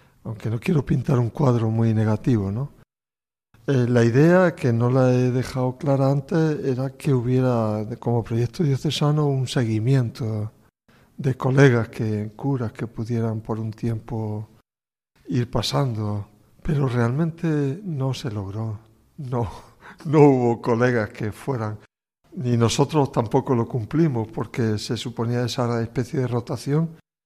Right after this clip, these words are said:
y nosotros, tanto co-, el colega, este compañero Patricio como yo, seguimos, permanecíamos, y, y el relevo no iba dándose. En ese sentido, no prosperaba la idea del proyecto.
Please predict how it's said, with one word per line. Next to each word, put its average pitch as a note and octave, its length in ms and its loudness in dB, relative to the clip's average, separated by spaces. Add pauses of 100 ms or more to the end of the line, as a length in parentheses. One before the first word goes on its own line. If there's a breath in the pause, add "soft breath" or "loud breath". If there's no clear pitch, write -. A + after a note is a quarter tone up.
(280 soft breath)
y B2+ 120 -2
nosotros, B2 500 0
tanto A#2+ 580 -4
co-, - 220 -8
el - 300 -10
colega, A#2+ 480 0
este A#2 260 -6
compañero A2+ 540 -4
Patricio C3 560 -4
como A#2+ 240 -4
yo, C3+ 280 -2 (220 loud breath)
seguimos, A2+ 840 2 (300)
permanecíamos, A2+ 960 -2 (720)
y, B2 420 2
y A#2+ 80 2
el B2 120 -2
relevo C3 440 2
no C#3+ 240 2
iba A2 400 2
dándose. A2+ 640 -2 (960 soft breath)
En C3+ 140 0
ese B2+ 220 2
sentido, C#3+ 1120 2
no D3+ 420 0
prosperaba C3 720 4
la G2+ 160 -2
idea G#2 560 -2
del G#2+ 140 -6
proyecto. B2+ 680 -4